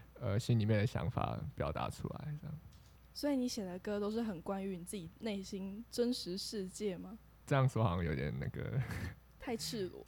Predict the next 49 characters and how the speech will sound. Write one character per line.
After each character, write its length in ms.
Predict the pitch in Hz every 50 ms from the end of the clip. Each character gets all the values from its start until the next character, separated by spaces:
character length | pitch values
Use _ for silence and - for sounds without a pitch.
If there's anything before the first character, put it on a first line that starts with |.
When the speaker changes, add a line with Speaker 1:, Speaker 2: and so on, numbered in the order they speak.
| - - - - -
Speaker 1:
<laughs> 240 | - - - 131 -
对， 320 | - 98 90 90 - - 127
但 160 | - 143 151
是 80 | 160 165
我， 240 | 135 117 104 98 - -
我 140 | - 110 110
创 220 | - 185 170 156
作 120 | 165 165
的 40 | 139
时 80 | 123 131
候 160 | 120 117 123 135 -
是 360 | - - - 135 127 120 117
通 120 | 113 - 127
常 160 | 127 117 113
会 120 | 123 113
先 260 | 113 - - 104 107
有 140 | 101 82 62
一 40 | -
个 140 | - - 117
画 240 | 117 - 90 73 -
面 180 | 67 76 - -
啊， 80 | - 156 - - - - -
Speaker 2:
嗯。 280 | - 247 233 208 262 240 - -
Speaker 1:
就 140 | - - 120
是 180 | 117 123 120 117
我 300 | 107 101 104 104 107 - - - - - - -
可 120 | - -
能 80 | 110 117
想 220 | 120 - 104 110
象 220 | 123 - 160 143
我 120 | 120 110 107
在 300 | - - - 127 120 113
一 100 | 110 107
个 460 | - - 101 92 76 73 67 60 58 - - - - 156 -
情 320 | - - - 90 92 87
境 240 | 117 - 110 90 60
里 120 | 60 - -
面， 180 | - 69 58 53 - - - - - - - - - - -
然 160 | - 95 95
后 200 | 101 101 98 101 - - - - -
再 360 | - 113 110 104 95 95 82
去 520 | - - - - 98 80 71 67 64 62 - - - - - - - - - - - - - - - - - - -
把 140 | - 110 104
这 120 | 113 131
个 120 | 135 127 120
画 180 | - 127 120
面 160 | 113 110 107 110
变 180 | - 110 101 110
成 140 | - -